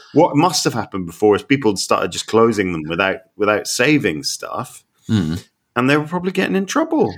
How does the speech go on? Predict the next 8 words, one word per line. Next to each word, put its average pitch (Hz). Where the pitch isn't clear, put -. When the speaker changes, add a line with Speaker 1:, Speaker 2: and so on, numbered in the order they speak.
Speaker 2:
No, 160
but 185
it's 185
not 196
a 190
default. 123
It's 117
sometimes 156